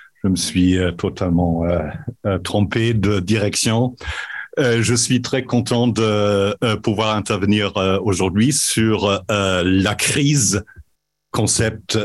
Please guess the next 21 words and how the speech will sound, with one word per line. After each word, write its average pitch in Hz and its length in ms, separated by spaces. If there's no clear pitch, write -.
euh, 95 420
central, 107 800
clé 117 500
de, 98 640
euh, 90 800
ce - 240
cercle 117 500
d'intellectuels 107 880
qui - 140
était 117 420
Ordre 113 280
Nouveau. 85 460
Car 113 200
selon, 135 600
euh, 113 200
la 110 220
vision 113 540
de, 104 680
euh, 95 300
ces 107 280
intellectuels, 110 840